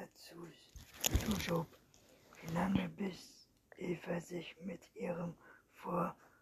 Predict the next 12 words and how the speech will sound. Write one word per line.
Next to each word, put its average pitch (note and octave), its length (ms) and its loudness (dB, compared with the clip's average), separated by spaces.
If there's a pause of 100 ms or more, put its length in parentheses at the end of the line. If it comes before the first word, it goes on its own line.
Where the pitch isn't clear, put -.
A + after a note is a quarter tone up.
(2250)
Computerhalle G#3 1900 -2 (520)
traf. E3 300 0 (1800)
„Wissen G#3 500 6
Sie, F3+ 380 6 (100)
wo F3+ 240 2 (120)
das - 300 -2
ist?“, A3+ 340 2 (280)
fragte G#3 440 -2
das - 400 -2
Mädchen - 580 -2 (600)
noch - 380 -4
einmal. G3+ 560 6